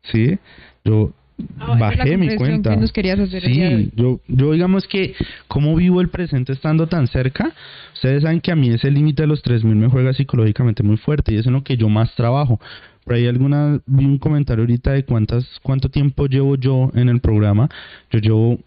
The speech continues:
Speaker 1: un poquito más de dos años, dos años, ¿ya voy pa' tres? ¿Pa' tres años? ¿Ya hay producción?
Speaker 2: Sí, pero producción, ¿cuánto
Speaker 1: Producción,
Speaker 2: lleva?
Speaker 1: ya lleva.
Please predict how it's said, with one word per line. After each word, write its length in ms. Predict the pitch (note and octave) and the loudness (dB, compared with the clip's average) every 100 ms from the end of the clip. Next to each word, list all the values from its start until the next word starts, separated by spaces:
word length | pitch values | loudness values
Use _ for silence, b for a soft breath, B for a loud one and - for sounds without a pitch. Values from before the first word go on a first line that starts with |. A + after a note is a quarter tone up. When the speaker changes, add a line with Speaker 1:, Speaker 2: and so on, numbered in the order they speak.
| - | -10
Speaker 1:
un 140 | E2 A#2+ | -4 -4
poquito 400 | - - A#2 B2+ | -2 -4 -2 0
más 160 | B2 | 0
de 80 | A#2 | 0
dos 180 | A#2+ A#2+ | 0 0
años, 380 | A#2+ A#2 A2 G2+ - - | 2 2 2 0 -6 -10
dos 180 | - A2 A#2 | -4 -2 0
años, 360 | A2+ A2 A2+ - | 2 2 0 -2
¿ya 60 | A#2+ | -2
voy 80 | |
pa' 140 | A2 B2+ | 0 -2
tres? 180 | - - - - _ _ _ _ _ - | -2 -4 -12 -20 _ _ _ _ _ -4
¿Pa' 120 | A#2+ | -2
tres 200 | A#2+ A#2+ | 0 2
años? 380 | C#3 F3+ - - b b b b | 2 2 -2 -8 b b b b
¿Ya 80 | A#2+ | -2
hay 80 | A#2 - | -2 -2
producción? 420 | - B2 A#2 - - _ | -2 -2 -2 -4 -6 _
Speaker 2:
Sí, 80 | C#4+ - | -10 -6
pero 360 | F#3 - - - | -4 -4 -8 -14
producción, 380 | A3+ A#3 D#4 E4+ | -8 -6 -4 -2
¿cuánto 160 | F4+ B2 | 0 0
Speaker 1:
Producción, 220 | A#2+ D3 | 0 0
Speaker 2:
lleva? 180 | E3 E3 | 0 0
Speaker 1:
ya 60 | |
lleva. 200 | C#3 C3+ | 0 -2